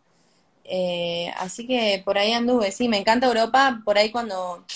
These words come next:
estoy renovando la visa y todo eso, pero cuando ya tenga todo eso, eh, me encantaría ir.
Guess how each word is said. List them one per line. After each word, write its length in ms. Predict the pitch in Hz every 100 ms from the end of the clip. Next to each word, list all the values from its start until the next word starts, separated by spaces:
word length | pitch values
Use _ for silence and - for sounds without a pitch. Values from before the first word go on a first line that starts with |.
| - -
estoy 240 | 214 226 247
renovando 400 | 254 226 226 240
la 140 | 220
visa 440 | 233 254 247 226 202
y 60 |
todo 160 | 208 214
eso, 220 | 208 185
pero 140 | 180
cuando 200 | 175 180
ya 140 | 185 202
tenga 240 | 214 214
todo 120 | 196
eso, 420 | 190 196 240 233 -
eh, 320 | 180 175 170
me 100 | 170
encantaría 520 | 165 175 165 175 170
ir. 140 | 160